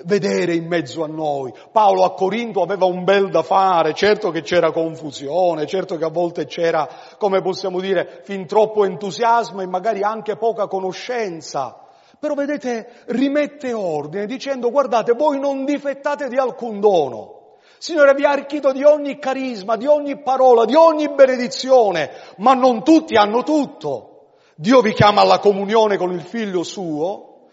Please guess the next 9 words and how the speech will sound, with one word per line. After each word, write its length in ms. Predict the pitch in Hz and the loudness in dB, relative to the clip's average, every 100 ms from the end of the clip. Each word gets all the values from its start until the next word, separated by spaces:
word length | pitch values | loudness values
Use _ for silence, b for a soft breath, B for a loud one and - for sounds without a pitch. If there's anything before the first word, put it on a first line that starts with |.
| b b | b b
e 120 | 240 | -4
in 100 | 233 | -2
questa 440 | 311 302 - 214 | -2 -4 -2 -2
comunione 760 | - 208 202 190 160 135 131 175 | 0 -4 -4 -6 -6 -6 -10 -8
nessuno 640 | 247 - - 330 320 277 | -8 -8 -6 -2 0 0
è 160 | 208 - | -2 0
parte 480 | 285 285 269 277 247 | 0 0 -2 -4 0
per 180 | 262 | 0
sé, 440 | 233 - - 277 | -2 -8 -6 -6